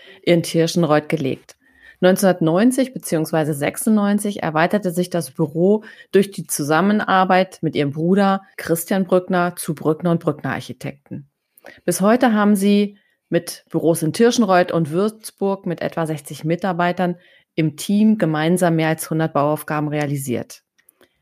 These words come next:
Herzlich willkommen, Peter Brückner, beim heutigen Jung Architecture Talks Podcast.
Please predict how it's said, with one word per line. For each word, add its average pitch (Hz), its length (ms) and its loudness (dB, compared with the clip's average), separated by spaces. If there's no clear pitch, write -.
Herzlich 254 380 0
willkommen, 226 680 2
Peter 165 260 0
Brückner, 226 580 0
beim 156 220 -2
heutigen 185 420 0
Jung 196 300 2
Architecture 165 800 -4
Talks 151 360 -4
Podcast. - 760 -8